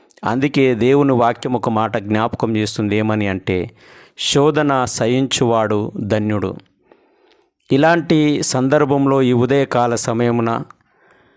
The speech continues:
సర్వ మానవాళితో ఈరోజు వాగ్దానము మాట్లాడుచున్న,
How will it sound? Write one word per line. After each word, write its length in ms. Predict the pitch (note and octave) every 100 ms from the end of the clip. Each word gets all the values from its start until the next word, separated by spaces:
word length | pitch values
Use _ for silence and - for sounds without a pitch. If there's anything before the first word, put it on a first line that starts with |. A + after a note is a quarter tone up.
| _ _ _ -
సర్వ 520 | - D3 D3 D#3+ E3
మానవాళితో 960 | D3+ B2+ C3 D#3 D#3 D3+ D3+ D3 D3 C#3
ఈరోజు 440 | C3 B2 C#3 A#2+
వాగ్దానము 760 | A#2 A#2 B2+ G#2 A2+ C3 C3+ C3
మాట్లాడుచున్న, 1000 | A2+ A2+ - B2+ B2+ A#2+ - A#2+ A#2+